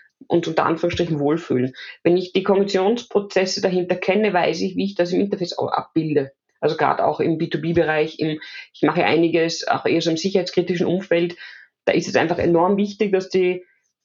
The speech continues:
Benutzer, das sind nämlich Operator, oft in Fabriken oder ähnliches, äh, dass man sie dort abholt, wo ihre, gerade ihre psychologische Situation ist, wenn sie mit dem System arbeiten.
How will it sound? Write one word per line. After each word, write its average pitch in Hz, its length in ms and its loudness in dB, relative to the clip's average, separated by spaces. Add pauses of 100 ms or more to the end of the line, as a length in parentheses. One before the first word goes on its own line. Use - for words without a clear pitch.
(140)
Benutzer, 202 600 2
das 185 120 0
sind 170 140 0
nämlich 165 260 2
Operator, 214 460 2
oft 185 140 -4
in 175 60 -6
Fabriken 180 420 -2
oder 208 140 2
ähnliches, 196 500 0 (520)
äh, 175 180 2
dass 175 140 -6
man 190 140 4
sie 190 100 -2
dort 185 200 0
abholt, 233 760 0
wo 170 340 2
ihre, 196 540 2
gerade 185 340 0
ihre 190 220 0
psychologische 190 640 2
Situation 196 920 0
ist, - 540 -6 (220)
wenn 170 260 2
sie 185 80 -2
mit 190 160 0
dem 175 100 0
System 165 300 -2
arbeiten. - 420 -4